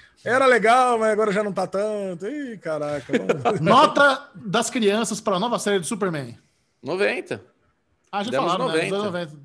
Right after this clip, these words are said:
Speaker 2: as da noventa e cinco,
Speaker 1: É, não, eu
Speaker 2: né?
Speaker 1: dei noventa também no Clubhouse.
Speaker 2: É.
Speaker 1: Aqui nós ficamos com noventa, cara. É uma bela de uma nota, um belo de um piloto. Realmente,
Speaker 3: É,
Speaker 1: se man-,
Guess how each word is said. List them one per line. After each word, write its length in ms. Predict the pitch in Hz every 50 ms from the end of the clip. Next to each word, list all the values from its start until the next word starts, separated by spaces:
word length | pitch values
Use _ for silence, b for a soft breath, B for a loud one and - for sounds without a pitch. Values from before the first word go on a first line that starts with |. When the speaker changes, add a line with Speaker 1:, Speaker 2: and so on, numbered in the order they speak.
| - -
Speaker 2:
as 140 | 143 139 139
da 120 | 160 175
noventa 240 | 170 170 165 208 208
e 60 | 190 185
cinco, 120 | 220 247
Speaker 1:
É, 40 | 226
não, 180 | 214 226 214 190
eu 100 | 202 196
Speaker 2:
né? 60 | 175
Speaker 1:
dei 140 | 202 220 240
noventa 500 | 262 240 175 139 196 202 220 220 208 156
também 240 | 180 185 180 180
no 100 | 180 175
Clubhouse. 580 | - 180 175 160 165 139 143 156 175 190 190 185
Speaker 2:
É. 40 | 170
Speaker 1:
Aqui 120 | - 196 196
nós 100 | 180 135
ficamos 260 | - 190 180 185 170
com 120 | 190 190
noventa, 560 | 190 185 160 135 120 147 160 180 196 190 190
cara. 240 | 151 - 165 156 160
É 40 | 170
uma 140 | 196 208 170
bela 400 | 139 123 147 147 147 190 196 185
de 60 | 175
uma 140 | 160 151 135
nota, 320 | 131 139 160 170 170 175
um 40 | 165
belo 320 | 143 123 156 180 208 220
de 60 | 202 202
um 80 | 190
piloto. 640 | - - 170 151 147 147 165 196 185 - - 240 269 - b b b b b
Realmente, 300 | - 190 190 190 - -
Speaker 3:
É, 20 |
Speaker 1:
se 120 | - - 359
man-, 80 | 359